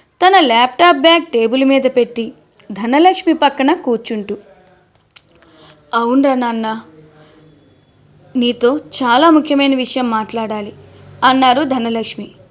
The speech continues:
అప్పుడే ధనలక్ష్మికి కాఫీ పట్టుకుని వచ్చిన వందన కూడా ఆసక్తిగా అక్కడే కూర్చుంది. కాఫీ పక్కన పెట్టి మాధవ్ వైపు తిరిగారు ధనలక్ష్మి. "కన్నా, ఈరోజు నీతో చాలా ముఖ్యమైన విషయం మాట్లాడాలిరా"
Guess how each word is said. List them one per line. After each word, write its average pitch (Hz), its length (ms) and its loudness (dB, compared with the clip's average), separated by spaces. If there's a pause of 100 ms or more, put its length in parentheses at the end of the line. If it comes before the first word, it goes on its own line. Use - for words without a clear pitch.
అప్పుడే 381 400 2
ధనలక్ష్మికి 330 680 0
కాఫీ 240 360 0
పట్టుకుని 285 460 -2
వచ్చిన 254 340 -2
వందన 220 380 -4
కూడా 240 340 -2 (520)
ఆసక్తిగా 294 640 4
అక్కడే 277 380 2
కూర్చుంది. 220 640 -6 (460)
కాఫీ 254 380 2
పక్కన 339 380 2
పెట్టి 311 380 0
మాధవ్ 269 400 2
వైపు 285 220 -2
తిరిగారు 233 500 -2
ధనలక్ష్మి. 226 580 -6 (720)
"కన్నా, 226 380 -2 (320)
ఈరోజు 233 440 0
నీతో 262 460 -2 (540)
చాలా 277 260 2
ముఖ్యమైన 285 460 2
విషయం 262 320 -2
మాట్లాడాలిరా" 233 760 -2